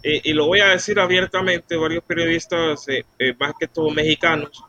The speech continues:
que eran de Televisa, inclusive de Azteca, que ya se cambiaron a la parte de plataformas, eh, digitales. Ah, puedo mencionar nombres, está Roberto Gómez Junco, que tiene su canal en YouTube,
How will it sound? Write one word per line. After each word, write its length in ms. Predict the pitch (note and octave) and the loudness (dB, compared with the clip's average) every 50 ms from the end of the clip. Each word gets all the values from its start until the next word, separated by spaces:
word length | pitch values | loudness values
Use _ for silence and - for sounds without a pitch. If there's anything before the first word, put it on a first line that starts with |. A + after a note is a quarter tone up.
| _ _ _ _ _ _ _ _ _ _ _ _ - | _ _ _ _ _ _ _ _ _ _ _ _ -2
que 100 | B2+ C3 | 0 2
eran 240 | C#3 D3 D3 D3 C#3+ | 4 4 2 2 2
de 120 | D3 D3 | 0 0
Televisa, 840 | - D3+ C#3+ D3 D3 D#3 E3 D#3+ D#3+ D3 - - D3+ D3 C#3+ C#3+ - _ _ _ _ _ _ _ _ _ _ | 0 2 2 4 4 4 4 2 2 0 0 0 0 0 -2 -4 -8 _ _ _ _ _ _ _ _ _ _
inclusive 500 | C3 _ - B2 - - D3 D3 D3 C#3+ | -20 _ -20 -16 -8 -4 -2 0 2 4
de 100 | C#3+ C3+ | 4 2
Azteca, 640 | B2 - - - F3+ F3 E3 D#3 - D3+ C#3 D3 - _ _ _ _ _ _ _ _ - | 2 -2 -2 0 2 2 2 2 0 -6 -6 -6 -8 _ _ _ _ _ _ _ _ -2
que 140 | - C#3 C3+ | 0 2 4
ya 160 | C#3+ D3+ E3 | 4 2 2
se 160 | - G3+ F#3+ | 2 -2 -2
cambiaron 520 | - F3+ E3+ E3 D#3+ E3 F3+ F#3+ G3+ G3+ F#3+ | 0 0 0 0 2 2 2 4 4 2 2
a 80 | F3 | 2
la 200 | D#3 D3+ C#3+ - | 2 2 0 0
parte 280 | - E3 E3 F3+ - F#3+ | 0 -2 -2 -2 -2 -4
de 40 | F3 | -6
plataformas, 1200 | _ - D#3+ C#3+ - - C3+ B2+ _ - E3 F3 F3+ E3+ E3+ D#3+ D3 C#3 C3+ B2+ B2 B2 - - | _ -2 -2 -2 0 -2 -6 -6 _ 0 0 0 0 0 0 0 0 0 0 -2 -4 -6 -6 -6
eh, 180 | C3 C3 B2 B2 | -6 -4 -4 -4
digitales. 840 | - B2 B2 B2+ - - F#3+ G3+ G3+ F3+ C#3 A#2+ A#2 - - - _ _ _ _ _ _ _ _ _ _ _ _ _ _ _ - | -6 -10 -16 -14 -6 -2 0 2 2 2 2 -2 -2 -6 -12 -18 _ _ _ _ _ _ _ _ _ _ _ _ _ _ _ -4
Ah, 420 | A#2+ C3+ D#3 E3 D#3+ D#3 C3+ A2 _ _ _ _ _ | -2 0 2 2 2 2 0 -2 _ _ _ _ _
puedo 240 | - C#3 C#3+ C#3+ C#3 C#3 B2+ - | -2 2 2 2 2 0 -2 -4
mencionar 420 | C3+ C3 - - B2+ C#3 C#3+ C#3+ | -4 -4 -4 -6 -6 -4 -4 -2
nombres, 380 | D3+ D#3+ F3 F#3 E3+ E3+ C#3+ C#3+ | 0 0 0 2 4 2 2 2
está 260 | C#3 C3 - D#3 D3+ D3 | 0 0 2 2 2 2
Roberto 400 | C#3 C#3 C#3 C#3+ C#3+ - D3+ C#3+ | 4 2 2 2 2 2 2 2
Gómez 240 | C#3+ C#3+ C#3 C3 - | 4 2 0 -2 -4
Junco, 380 | - F3+ F#3+ F3+ - - D3 | -6 -10 -10 -8 -6 -6 -6
que 120 | - - A#2+ | -4 -4 -6
tiene 180 | - C3+ C#3+ C#3 | -4 -4 -6 -6
su 140 | - D3 - | -10 -10 -6
canal 380 | - C3 C3 C3+ C3+ C#3+ C#3 B2+ | -6 -4 -2 0 0 0 2 0
en 120 | B2+ B2+ | 0 0
YouTube, 360 | - D#3 F3+ - - - - | 0 0 0 0 -2 -8 -12